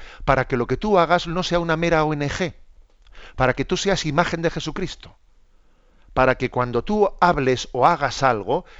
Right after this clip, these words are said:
sea Jesús el que lo haga a través tuyo, para que tus manos sean como los dedos del pianista de Jesús, ¿eh? O tu lengua también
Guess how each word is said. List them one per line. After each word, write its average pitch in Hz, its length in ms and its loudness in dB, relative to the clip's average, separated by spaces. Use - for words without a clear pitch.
sea 185 260 2
Jesús - 540 -2
el 156 160 0
que 131 80 -2
lo 147 100 4
haga 185 140 2
a 160 60 0
través 139 340 0
tuyo, 92 340 -8
para 127 200 0
que 123 80 -4
tus 120 180 -8
manos 180 460 0
sean 160 260 2
como 143 240 0
los 123 180 0
dedos 170 320 4
del 143 180 4
pianista 147 520 2
de 135 80 2
Jesús, - 560 -4
¿eh? 170 160 -10
O - 80 -8
tu 117 160 -4
lengua 160 320 4
también 156 420 0